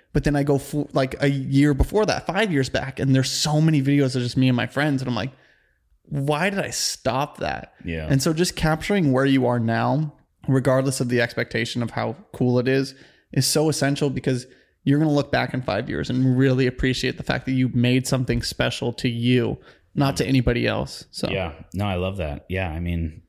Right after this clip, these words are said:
Speaker 2: I had that same experience with my old vlogs. You know, I, I, I think it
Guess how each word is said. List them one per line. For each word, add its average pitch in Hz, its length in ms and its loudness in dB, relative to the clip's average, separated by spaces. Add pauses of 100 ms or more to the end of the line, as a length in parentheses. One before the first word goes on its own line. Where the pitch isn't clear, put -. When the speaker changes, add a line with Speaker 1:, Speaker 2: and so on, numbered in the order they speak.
(320)
Speaker 2:
I 87 80 -4
had 87 180 -6
that 87 160 -6
same 90 180 -6
experience 87 500 -8
with 82 140 -10
my 80 140 -6
old 82 400 -6
vlogs. 76 720 -8
You 76 140 -6
know, 71 140 -10 (100)
I, - 80 -8
I, - 240 -10
I 87 80 -10
think 95 260 -8
it 78 240 -8